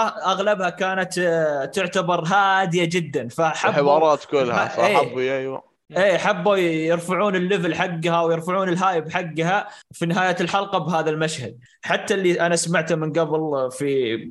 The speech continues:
Speaker 1: في تويتر، ما ادري هو صدق او لا، انها هي نفسها رينيس قالت: "ايش رايك ما اطلع من تحت الارض؟"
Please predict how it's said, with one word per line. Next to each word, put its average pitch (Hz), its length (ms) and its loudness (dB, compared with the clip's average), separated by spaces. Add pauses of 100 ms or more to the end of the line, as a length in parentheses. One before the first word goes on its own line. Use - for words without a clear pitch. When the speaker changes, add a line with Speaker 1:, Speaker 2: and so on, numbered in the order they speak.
Speaker 1:
في - 160 -8
تويتر، 175 400 0
ما 175 180 2
ادري 147 200 -2
هو 143 140 0
صدق 143 360 -2
او 143 100 0
لا، 160 320 0 (340)
انها 175 840 0
هي 208 120 2
نفسها 190 320 -2
رينيس 170 440 0
قالت: 175 160 -2
"ايش - 160 -8
رايك 208 200 2
ما 180 120 0
اطلع 170 220 -2
من 165 140 -2
تحت 190 240 -6
الارض؟" 151 320 -2